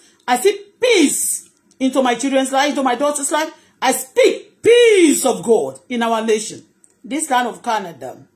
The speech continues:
<laughs> It shall be well with me here, and it shall be continue to be well with this country.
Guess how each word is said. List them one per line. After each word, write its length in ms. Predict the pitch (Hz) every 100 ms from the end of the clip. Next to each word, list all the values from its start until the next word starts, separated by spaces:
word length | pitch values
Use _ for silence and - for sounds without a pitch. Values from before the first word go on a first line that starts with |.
| _ -
<laughs> 40 | - - - - _ _ _ - - _ _ _ _ _ _ _
It 80 | -
shall 180 | 208 208
be 80 | 190
well 220 | 196 214
with 160 | 190 180
me 160 | 196
here, 220 | 196 202 214
and 140 | 185
it 60 | 175
shall 120 | 175
be 120 | 165
continue 360 | 165 185 196 214
to 60 |
be 100 | 185
well 240 | 165 175 190
with 200 | 170 156
this 160 | 170 -
country. 400 | 160 131 -